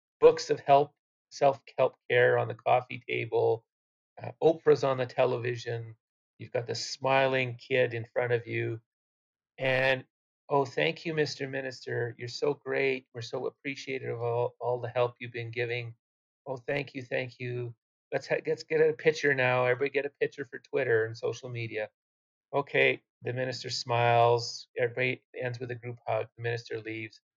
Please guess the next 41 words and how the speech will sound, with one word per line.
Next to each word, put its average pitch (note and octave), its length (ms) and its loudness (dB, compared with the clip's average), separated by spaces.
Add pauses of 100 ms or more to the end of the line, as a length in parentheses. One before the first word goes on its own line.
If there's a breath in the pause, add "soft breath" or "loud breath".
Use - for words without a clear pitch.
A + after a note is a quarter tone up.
(280)
and G#2+ 360 -8
the G#2 80 -12 (100)
kids, C#3 260 0 (260)
the B2 140 0
other C#3+ 180 6
kids C#3+ 280 -4
come B2+ 220 -6
downstairs A#2 580 0
and A2 80 -16
go, A2 100 -6
"What D3+ 200 4
the D#3 100 0
fuck's D#3+ 380 0
going C#3+ 240 0
on? D3+ 400 2
I, B2 160 0 (500)
you C3 60 -14
know, C3 240 0
I B2+ 120 2
haven't C3+ 220 2
had B2+ 180 2
my B2 140 0
medicine B2+ 720 -2 (200)
in A#2 180 -14 (200)
three C3+ 220 -4
hours," C3 420 4
or, G#2+ 260 -2
"What's C#3 180 2
for - 180 -6
dinner?" C3+ 420 2 (280)
"Oh, C3 220 8
we C3+ 100 0
can't C#3 300 4
afford C#3 340 4
anything. A2 400 -4
All A2+ 160 -2
we A#2 80 -10
have A#2 180 2
is A2 80 -10
Kraft - 380 -2
Dinner A#2+ 280 -4